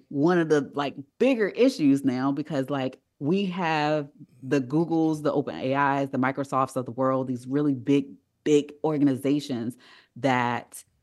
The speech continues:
we now rely on Google more than <laughs> anything, right? To, like, look up things. And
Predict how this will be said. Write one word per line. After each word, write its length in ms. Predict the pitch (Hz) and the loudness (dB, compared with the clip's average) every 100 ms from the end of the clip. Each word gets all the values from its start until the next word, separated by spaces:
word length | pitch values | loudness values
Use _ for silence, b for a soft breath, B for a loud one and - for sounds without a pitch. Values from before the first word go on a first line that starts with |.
| _ | _
we 240 | 143 196 214 | 0 2 4
now 420 | 170 151 156 160 | 4 4 4 4
rely 480 | 135 123 120 131 139 | 0 -2 -4 -2 0
on 160 | 127 | 0
Google 600 | 120 131 127 120 113 123 - | 0 -2 0 -2 -2 -6 -10
more 520 | 147 143 170 220 202 | -4 4 8 8 8
than 140 | 175 | 6
<laughs> 40 | - | 6
anything, 520 | - - 214 131 135 | 2 4 4 6 4
right? 280 | 143 160 - - | 2 -2 -6 -2
To, 160 | 170 143 | 2 2
like, 260 | 151 135 | 2 0
look 240 | 143 185 202 | 2 2 2
up 200 | 143 - | -2 0
things. 420 | 131 120 120 120 b b b b 170 | 0 2 0 -2 b b b b 6
And 540 | 160 151 147 143 143 | 6 6 2 -2 -4